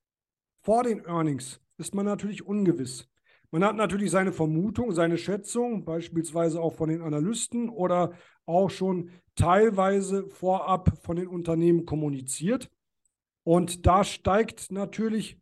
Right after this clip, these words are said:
kurz vor den Earnings, vor den Offenbarungen, so nenne ich das jetzt mal, natürlich auch die Volatilitäten. Und das haben wir auch besprochen,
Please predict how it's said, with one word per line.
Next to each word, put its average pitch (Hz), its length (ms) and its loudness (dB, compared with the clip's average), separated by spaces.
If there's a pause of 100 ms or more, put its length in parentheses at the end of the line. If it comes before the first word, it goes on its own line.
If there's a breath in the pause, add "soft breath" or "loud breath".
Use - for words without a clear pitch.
kurz 233 640 0
vor 214 440 2
den 240 400 -4
Earnings, 233 440 -2
vor 202 340 0
den 214 260 -2 (360 soft breath)
Offenbarungen, 190 1040 4
so 196 120 -2
nenne 214 200 -2
ich 196 140 -6
das 208 240 -4
jetzt 208 280 -6
mal, 202 280 0 (300 soft breath)
natürlich 185 460 -2
auch 190 200 4
die 185 160 0
Volatilitäten. 202 920 0
Und 160 300 -4 (340 soft breath)
das 185 400 0 (120)
haben 160 200 -2
wir 160 120 2
auch 175 240 0
besprochen, 208 680 -4